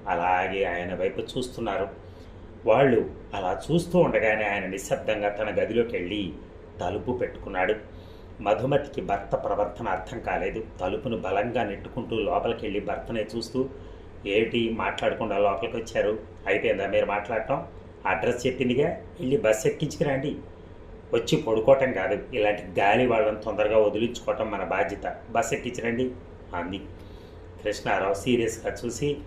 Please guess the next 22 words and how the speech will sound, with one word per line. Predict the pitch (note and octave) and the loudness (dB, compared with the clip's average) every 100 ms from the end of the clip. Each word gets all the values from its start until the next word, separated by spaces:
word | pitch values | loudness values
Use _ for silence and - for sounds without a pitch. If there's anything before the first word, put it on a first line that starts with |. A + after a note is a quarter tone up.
| - - - - | -14 -16 -10 -2
"ఉద్వేగాన్ని | A2+ - A2 A2 G#2+ | -2 4 4 6 4
వదిలించుకోవటం | G#2 G#2+ A2+ A2+ - G2+ G2+ G2+ | 4 4 0 -2 2 2 2 0
నా | F#2 | 0
బాధ్యత | - G2+ G#2+ G#2+ | 4 4 4 2
కాదు | G#2+ F#2 F#2+ F#2+ | -2 -2 0 0
మధు, | F#2 F2 F#2 - - - | -2 -2 -4 -8 -14 -4
తనని | G2 G2 G2+ | -2 0 -2
ఇక | G#2 | -2
ముందు | G#2 G#2+ | -4 -2
నేనే | G#2 G2 A2+ G#2 | 0 0 4 2
బాధ్యతగా | F#2+ F#2 G#2+ G#2+ G2 - B2+ | 2 0 0 2 0 -2 -6
చూసుకోవాలి" | - G2 F2 G2 G2+ - G#2 | -4 0 2 0 -2 -8 -10
అన్నాడు. | F#2 F2 E2 - - - - - - - - - - - F#2+ | -6 -6 -6 -8 -14 -16 -16 -18 -16 -16 -16 -16 -16 -10 -4
"ఏమిటి | G2 G2 A2 A2 - | -2 -2 -2 -4 -2
తేడాగా | G2+ F2+ G2 G#2 | 0 2 2 2
మాట్లాడుతున్నారు? | G2+ G#2 A2 G2+ G#2+ G#2 G#2 - - A2 | 0 -4 -4 -6 -4 0 0 -2 -10 -2
మీరు | G#2 | 0
దాన్ని | G2+ G2 F#2+ | 0 -2 -2
బాధ్యతగా | F#2 F#2 G#2+ G#2 G#2 G2+ | 0 0 0 -2 0 0
చూసుకోవటం | A#2+ - A2 A2 | -2 -2 0 0
ఏమిటి?" | A2+ A2 A#2 A2+ - - G2 | -2 -2 -2 -4 -6 -12 -10
అంది. | F2 F#2 | -8 -10